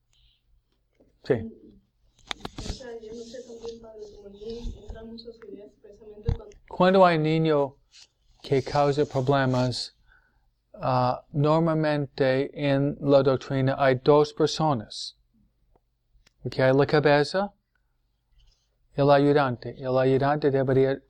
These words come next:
Speaker 1: tal vez sacar la, el niño aparte y trabajar con este niño.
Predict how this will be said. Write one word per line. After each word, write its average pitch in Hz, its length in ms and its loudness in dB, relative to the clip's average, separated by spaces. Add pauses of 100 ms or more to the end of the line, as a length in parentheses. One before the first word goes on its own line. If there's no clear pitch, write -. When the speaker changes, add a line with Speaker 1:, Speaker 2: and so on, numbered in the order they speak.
(140)
Speaker 1:
tal 139 200 -2
vez 139 160 0
sacar 135 340 0
la, 131 240 0
el 131 160 -2
niño 131 220 0
aparte 151 580 0
y 135 40 -4
trabajar 127 520 -2
con 127 240 -2
este 127 320 -4
niño. 113 460 -4